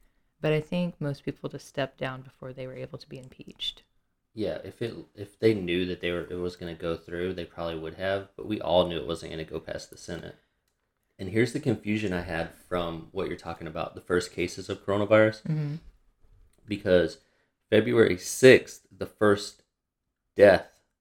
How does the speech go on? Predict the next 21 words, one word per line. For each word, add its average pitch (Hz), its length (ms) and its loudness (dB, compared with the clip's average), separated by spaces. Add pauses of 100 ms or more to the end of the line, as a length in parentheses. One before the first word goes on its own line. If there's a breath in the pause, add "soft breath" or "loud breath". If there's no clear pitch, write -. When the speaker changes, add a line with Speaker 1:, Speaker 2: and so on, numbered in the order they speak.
(240)
Speaker 2:
from 92 240 -2
coronavirus 82 960 -8
Speaker 1:
Oh, 160 380 -4
okay. 143 400 -8 (100)
Speaker 2:
occurred 92 680 0
in 87 260 -10
San 87 340 -8
Jose, 110 300 0
California. 101 760 -4 (340)
Speaker 1:
Damn. 143 600 -12 (300)
Speaker 2:
Fifty-seven-year-old 110 1040 0
Patricia - 480 -6
Dowd 98 440 4
passed - 300 -2
away 98 260 2
from 98 180 -10
complications 98 800 -4
caused 90 420 -4
by 85 140 -6
the 110 100 -6
virus. 104 520 -6